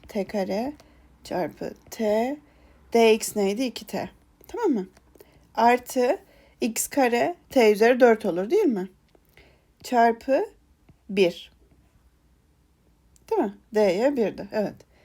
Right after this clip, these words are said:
D T diyoruz. Ee, şu içeriği bir düzenleyelim ya. Dört T küp.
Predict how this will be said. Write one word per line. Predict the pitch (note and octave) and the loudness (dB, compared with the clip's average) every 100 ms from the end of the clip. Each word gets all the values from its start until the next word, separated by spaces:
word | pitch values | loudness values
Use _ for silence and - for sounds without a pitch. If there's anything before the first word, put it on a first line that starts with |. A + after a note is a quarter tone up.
| _ _ _ _ - | _ _ _ _ 0
D | A#3+ | 0
T | A3 G3+ E3+ | 0 -4 -4
diyoruz. | E3 - - _ _ - _ - _ - _ _ _ _ _ _ _ - | -8 -14 -20 _ _ -20 _ -20 _ -20 _ _ _ _ _ _ _ -2
Ee, | A3+ A3+ A3+ A#3 A#3 | 2 2 0 -4 -6
şu | - D4 | -4 -2
içeriği | C4 D4 D4 C#4 | 0 2 4 2
bir | B3+ | 0
düzenleyelim | A#3+ C4 B3+ B3 B3 A3 F#3 | 0 0 0 0 -2 -4 -4
ya. | F3+ F3 G3 _ _ _ _ _ _ A3+ - - | -4 -6 -10 _ _ _ _ _ _ -20 -16 -8
Dört | G#3+ A3 - - | -6 -6 -10 -20
T | - G#3+ G3 G#3 A#3 A#3+ _ _ - | -18 -12 -10 -10 -14 -18 _ _ -20
küp. | - | -16